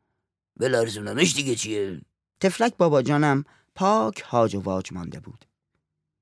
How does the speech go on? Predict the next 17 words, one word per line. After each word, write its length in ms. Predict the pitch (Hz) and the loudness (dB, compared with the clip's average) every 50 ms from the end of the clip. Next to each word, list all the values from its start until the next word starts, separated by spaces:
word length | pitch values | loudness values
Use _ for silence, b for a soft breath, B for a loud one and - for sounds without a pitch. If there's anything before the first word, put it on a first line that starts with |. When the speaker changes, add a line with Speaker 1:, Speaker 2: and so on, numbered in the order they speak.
| _ _ _ _ _ _ _ _ _ _ _ _ - | _ _ _ _ _ _ _ _ _ _ _ _ 2
Speaker 2:
عالی 240 | 139 175 190 208 | 2 4 4 4
جناب 260 | 175 196 190 185 185 180 | 2 2 2 0 0 -2
کشیش 340 | - 175 - - 180 165 | -4 -4 -2 -2 -4 -4
سرش 360 | - - 147 139 135 135 - - | -2 -2 0 0 0 -2 -2 -2
را 60 | 110 | -2
برگرداند، 720 | 92 92 95 92 95 90 90 - 95 95 101 101 110 - b b b b b b b - | -2 -2 -4 -4 -8 -10 -8 -6 -4 -4 -2 -4 -4 -6 b b b b b b b -2
به 100 | 135 139 | 0 0
جماعت 520 | - 160 139 135 120 101 92 104 - - | 2 0 0 2 2 2 0 0 -2 -4
توی 300 | 98 - - 95 90 90 | -6 -4 -4 -4 -4 -4
تالار 420 | - - - 78 76 90 92 - - | -6 -6 -8 -8 -8 -8 -8 -8 -10
نگاه 320 | - - - 87 92 - - | -10 -10 -10 -12 -14 -14 -18
کرد. 260 | - - - - - _ _ _ _ _ _ _ _ _ _ _ _ _ _ _ _ - _ _ | -18 -18 -18 -18 -20 _ _ _ _ _ _ _ _ _ _ _ _ _ _ _ _ -20 _ _
مادمازل 520 | - 170 180 196 208 202 190 180 196 226 - | 2 2 2 2 4 2 0 2 2 0 0
سوزی 380 | - - - 135 113 120 123 | 0 -2 -4 -2 -2 -2 0
و 60 | 117 | 0
آقای 400 | 127 113 95 95 95 101 113 117 | 2 2 2 2 2 2 0 0
هیوبرت 480 | 131 113 95 87 85 87 87 87 92 - | -2 -4 -4 -4 -4 -4 -6 -6 -8 -8